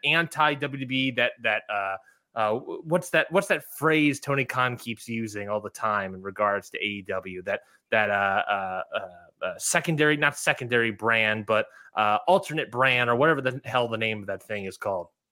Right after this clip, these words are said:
But that idea of, like, you know, Cody Rhodes was the face of that, of the sort of, like, fighting against W W E.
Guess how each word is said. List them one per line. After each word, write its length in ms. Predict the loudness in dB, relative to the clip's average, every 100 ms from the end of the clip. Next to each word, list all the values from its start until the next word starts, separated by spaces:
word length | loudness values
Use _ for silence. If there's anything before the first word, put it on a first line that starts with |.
| _ _ _ _ _ _ -2
But 120 | 2
that 160 | 4 6
idea 480 | 4 0 2 4
of, 260 | 4 2 2
like, 360 | 2 2 0 -8 -20 -20 -8
you 80 | 0
know, 180 | 0 0
Cody 400 | 2 4 4 6
Rhodes 460 | 6 6 4 0
was 160 | -6 -6
the 100 | -6
face 340 | 0 0 0
of 120 | -2
that, 220 | 2 2 2
of 100 | 0
the 80 |
sort 200 | -2 0
of, 60 | 2
like, 180 | 2 0
fighting 460 | 0 2 4 2
against 400 | -4 -2 -2 -2
W 180 | -4 -2
W 240 | -4 -4 -4
E. 260 | -2 -4